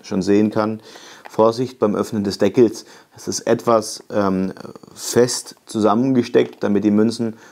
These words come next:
auch nicht aus dem Deckel fallen. Wir haben den jetzt schon mal vorher geöffnet. Sollten Sie am besten mit einem ganz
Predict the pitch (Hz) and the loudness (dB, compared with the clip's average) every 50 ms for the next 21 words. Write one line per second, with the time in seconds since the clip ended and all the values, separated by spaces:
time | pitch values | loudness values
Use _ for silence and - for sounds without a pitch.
0 | - _ - - 98 98 104 117 120 - 104 110 107 - 104 101 98 107 104 117 | -20 _ -10 -8 -6 -2 0 0 2 2 0 -2 -2 -4 -2 0 0 2 2 0
1 | 113 107 - 107 107 107 104 101 98 92 101 107 104 101 95 - 104 101 98 92 | 0 0 0 -2 0 0 -2 -2 -2 0 0 0 0 0 0 0 0 -2 -2 0
2 | - 101 98 98 95 98 - 104 110 - 123 117 107 - - - - - - _ | 0 2 2 2 2 2 2 0 0 -2 -4 -6 -6 -8 -12 -18 -20 -20 -20 _
3 | - - 107 104 98 101 98 98 92 85 98 95 - - - 107 98 90 - 92 | -4 0 0 0 2 0 0 -2 -2 -2 -2 -4 -4 -4 -4 -4 -4 -2 -2 -4
4 | 92 87 87 90 98 98 - - | -4 -2 -2 -2 -4 -4 -6 -10